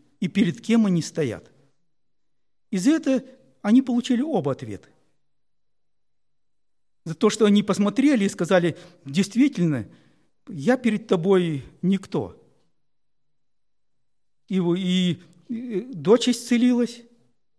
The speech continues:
и слуга исцелился. И мало того, и у того г-,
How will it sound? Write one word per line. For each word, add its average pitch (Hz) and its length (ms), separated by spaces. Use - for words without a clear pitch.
и 175 40
слуга 151 560
исцелился. 196 760
И 190 80
мало 240 420
того, 226 460
и 196 160
у 196 140
того 214 420
г-, 185 320